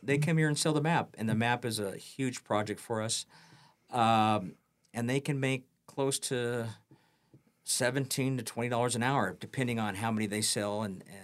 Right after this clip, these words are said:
and their, if they hit their goal. But we don't make 'em make coffees. They don't make, they work with this map. They work it hard. And, um, I think the best thing about it afterwards, they said,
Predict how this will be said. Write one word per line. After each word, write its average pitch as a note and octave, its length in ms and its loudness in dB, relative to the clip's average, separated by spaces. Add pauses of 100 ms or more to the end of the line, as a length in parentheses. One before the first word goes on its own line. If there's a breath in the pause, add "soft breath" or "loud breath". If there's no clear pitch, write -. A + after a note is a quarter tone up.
(120)
and A2 100 -6
their, G#2+ 120 -4 (120)
if A2+ 100 -8
they G#2+ 120 2
hit B2+ 140 0
their G#2 100 -2
goal. D3 420 2 (560 soft breath)
But A#2+ 220 2 (260)
we C#3+ 120 4
don't C#3 100 4
make B2+ 160 4
'em A#2+ 60 0
make A#2+ 140 2
coffees. B2 560 0
They A#2 80 -2
don't A2 120 2
make, A2 220 0 (580)
they C3+ 100 4
work C#3+ 240 2
with - 80 -6
this F2 160 -8
map. A#2+ 280 0
They G#2 80 -2
work A2+ 240 -2
it F#2 80 -6
hard. A2+ 500 0 (180)
And, G#2+ 540 -2
um, A2 420 -4
I A#2+ 60 -6
think C#3 220 -6
the B2 60 -6
best A#2+ 340 -2
thing A#2+ 140 -4
about A2+ 280 -2
it G#2 80 -4
afterwards, G#2 580 -2
they G#2 120 -2
said, G#2+ 340 -2